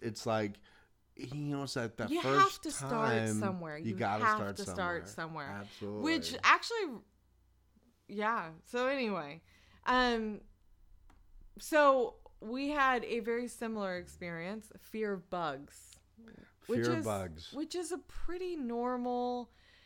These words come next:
Speaker 1: That's a
Speaker 2: if
Speaker 1: pretty
Speaker 2: it's a
Speaker 1: normal
Speaker 2: very
Speaker 1: fear.
Speaker 2: normal fear. I mean, I even experienced that fear in some capacity at one point when I first started tarp tenting.
Speaker 1: We took our friend,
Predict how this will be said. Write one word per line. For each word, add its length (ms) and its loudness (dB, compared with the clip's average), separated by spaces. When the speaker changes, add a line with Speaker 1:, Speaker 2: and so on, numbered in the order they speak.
Speaker 1:
That's 180 -4
a 40 -2
Speaker 2:
if 80 -4
Speaker 1:
pretty 200 4
Speaker 2:
it's 140 0
a 40 4
Speaker 1:
normal 140 4
Speaker 2:
very 280 4
Speaker 1:
fear. 60 2
Speaker 2:
normal 360 0
fear. 460 -12
I 60 -2
mean, 240 -2
I 200 -6
even 280 -6
experienced 680 -10
that 220 -14
fear 400 -10
in 100 -14
some 240 -10
capacity 600 -12
at 80 -12
one 220 -14
point 360 -14
when 400 -14
I 220 -8
first 260 -10
started 340 -10
tarp 360 -8
tenting. 580 -12
Speaker 1:
We 180 6
took 520 6
our 180 6
friend, 760 2